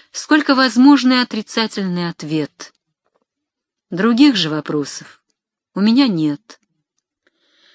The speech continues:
Молчит и Вера. Гриша строжайше запретил ей лезть к врачам с расспросами, а к сестрам с конфетами или рублями. Сидя,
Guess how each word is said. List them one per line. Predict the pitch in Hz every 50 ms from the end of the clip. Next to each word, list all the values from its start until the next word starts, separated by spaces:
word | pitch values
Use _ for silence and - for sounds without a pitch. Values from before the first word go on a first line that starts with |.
| _ _ -
Молчит | - 185 202 214 202 - - 311 302 -
и | 311 277
Вера. | 202 175 185 196 190 185 180 165 156 151 147 - _ _ _ _ _ _ _ _ _ _ _ -
Гриша | 180 208 233 285 302 - - 262
строжайше | 233 - - - 196 202 202 190 196 247 277 285 277 - - 247 240
запретил | 214 220 240 - - 226 226 208 - - 254 254 247
ей | 220 190 202 214 214
лезть | 208 208 220 208 - - - -
к | - 175
врачам | 175 180 185 175 - - 196 190
с | 175 - -
расспросами, | 180 180 175 - - - 185 185 180 160 143 - - 156 147 139 107 - _ _ _ _ _ _ _
а | - 180 170 165
к | -
сестрам | - - - 233 269 254 - - - 247 254 233 214
с | - -
конфетами | - 175 160 151 - - - 196 196 - 202 190 185 185 180 _ _ _ _ _ -
или | - 170 165 170
рублями. | 160 165 165 156 151 147 147 143 135 131 135 139 - _ _ _ _ _ _ _ _ _ _ _ _ _ _ _ _ _ _ _ _ _ _ _ _ _ _ _ _ _ _ _ _
Сидя, | _ - - - - 233 269 277 262 240 262 247 247